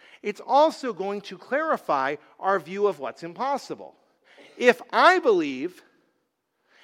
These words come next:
and Jesus says, "Do these kind of things," I'm gonna say, "Okay, I believe Jesus says that I should tell people about my faith. That's a little uncomfortable.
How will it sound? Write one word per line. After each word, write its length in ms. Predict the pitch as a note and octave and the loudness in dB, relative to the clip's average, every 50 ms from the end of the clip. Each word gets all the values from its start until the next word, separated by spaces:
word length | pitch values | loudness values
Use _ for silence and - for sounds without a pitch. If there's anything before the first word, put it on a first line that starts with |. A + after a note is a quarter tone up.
| - - | -10 -4
and 180 | G#3 G#3 A3 | -2 -2 -2
Jesus 460 | F#3+ D3+ F#3 B3 C4 B3+ A#3+ C4+ A3 | -2 -4 -6 -4 -4 -4 -6 -8 -10
says, 560 | - - F3+ E3 D3+ D3 D#3 E3 D#3+ - - _ _ _ _ _ _ _ _ _ _ _ _ _ _ - | -8 -4 -2 0 0 0 -2 -4 -8 -14 -20 _ _ _ _ _ _ _ _ _ _ _ _ _ _ -12
"Do 140 | E3+ F3+ | -10 -10
these 200 | F3+ G3 A3 G3+ | -8 -8 -10 -10
kind 260 | - - F#3+ G3 G3 F#3 | -8 -6 -4 -4 -4 -4
of 60 | E3+ | -6
things," 540 | - A#3 A#3+ G3+ D3 D3 E3+ E3+ - - _ _ | -4 -2 -2 -2 -4 -8 -14 -20 -20 -20 _ _
I'm 100 | - E3 | -10 -8
gonna 140 | F#3+ A3+ A#3+ | -6 -6 -6
say, 160 | - - E3+ | -4 -2 0
"Okay, 420 | G3 B3+ C#4 - F#3+ F#3+ G3+ B3 G#3+ - _ _ _ - _ | 2 2 2 4 4 4 4 4 0 -6 _ _ _ -20 _
I 200 | - D#3 F3+ A3+ | 2 6 6 6
believe 600 | - E4+ E4+ D4+ A3 G#3+ G#3+ A#3 C#4+ D4+ A3+ - B2+ B2 | 6 6 4 2 2 2 0 -2 -4 -6 -10 -16 -20 -20
Jesus 420 | A2+ - F#3 G#3+ A#3 A#3 C#4 C#4 - | -12 -8 -6 -6 -6 -6 -10 -12 -10
says 460 | - - E3 D#3+ F3 G#3+ A#3 G3+ - | -6 0 2 2 2 2 0 -2 -4
that 120 | F#3 F3+ | 0 2
I 240 | E3 D#3+ E3 F3+ F#3+ | 4 6 6 4 2
should 560 | F3+ - - - F3+ F#3 F#3+ G3 G#3 G3 G3+ - _ _ _ _ _ _ | 0 -6 -8 -6 -4 -2 0 0 -2 -2 -4 -12 _ _ _ _ _ _
tell 180 | - - E3+ | -6 -4 -4
people 280 | F3 E3+ F#3 G#3 G#3 A3 | -4 -2 -4 -2 0 0
about 180 | A3 A3+ A#3 B3 | 2 2 0 0
my 160 | A#3+ C4 C#4 | 0 -2 -2
faith. 560 | C4 - F4+ G4+ F#4 E3 B2 - _ _ _ _ _ _ _ | -2 -2 -2 -2 -2 -2 -4 -8 _ _ _ _ _ _ _
That's 260 | - - B2 - - - | -10 -8 -8 -8 -10 -14
a 60 | C#3 | -12
little 240 | C#3+ F#3 G#3+ A#3+ C4+ | -10 -6 -2 -2 -2
uncomfortable. 800 | D4+ A#3 A#3+ C4+ D4 B3+ - G#3 E3 D3 D#3 G3+ G#3 - _ _ | -2 -2 -2 -4 -4 -4 -4 -6 -4 -4 -4 -4 -6 -10 _ _